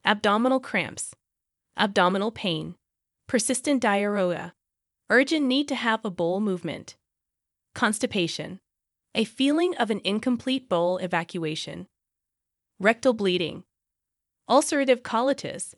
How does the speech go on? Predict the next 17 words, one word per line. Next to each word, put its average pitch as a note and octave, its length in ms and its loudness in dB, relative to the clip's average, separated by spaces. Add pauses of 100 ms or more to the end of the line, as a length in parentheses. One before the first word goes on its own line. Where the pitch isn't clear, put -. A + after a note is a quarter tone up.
(120)
U A3+ 200 0
C. - 420 -6 (100)
I B3+ 180 6
B E4+ 160 4
D G#3+ 280 2
can A3 240 -4
also C4+ 260 2
be C4 140 0
classified G3 720 0
as E3+ 240 -4
U E3+ 160 -4
C. F#3 440 -6 (760)
Immune A3 360 4
system G#3+ 540 -2
overreaction F3 720 0
causes D#3 440 -10
it. - 240 -12